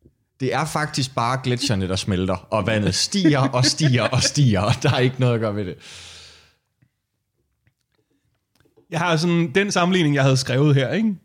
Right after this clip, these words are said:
Speaker 2: Og jeg ved ikke om, ah, måske stadionbilledet sjovere, men sådan, det er ikke sådan, det er ikke ligesom en bølge. Jeg føler mere, det er ligesom, det er mere ligesom at rense mit afløb,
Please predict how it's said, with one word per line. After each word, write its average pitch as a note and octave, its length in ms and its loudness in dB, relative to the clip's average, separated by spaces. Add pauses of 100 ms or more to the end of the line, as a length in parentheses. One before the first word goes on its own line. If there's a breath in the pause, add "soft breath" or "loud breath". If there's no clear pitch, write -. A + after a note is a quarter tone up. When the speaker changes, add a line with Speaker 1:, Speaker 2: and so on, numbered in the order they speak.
(120)
Speaker 2:
Og B2 80 -2
jeg C3+ 100 2
ved D3+ 120 4
ikke C#3+ 120 2
om, C3 220 2 (1700 soft breath)
ah, B2 400 0
måske E3+ 340 2
stadionbilledet B2+ 840 0
sjovere, B2 580 2 (200)
men C3+ 140 2
sådan, C3+ 400 2 (1800)
det D3+ 60 4
er D#3 40 6
ikke D#3+ 120 2
sådan, F3+ 260 4 (720)
det - 20 -10
er D#3+ 40 2
ikke F3+ 100 2
ligesom F3 240 2
en D3+ 100 0
bølge. D3+ 420 2
Jeg C#3+ 120 -4
føler F3+ 200 2
mere, E3+ 180 2
det E3+ 100 4
er D#3+ 40 2
ligesom, D#3+ 420 2 (1800 soft breath)
det E3 80 0
er E3 40 -2
mere F#3 140 2
ligesom G3 240 2
at D#3+ 80 0
rense F3 220 0
mit D#3+ 100 2
afløb, D3 360 0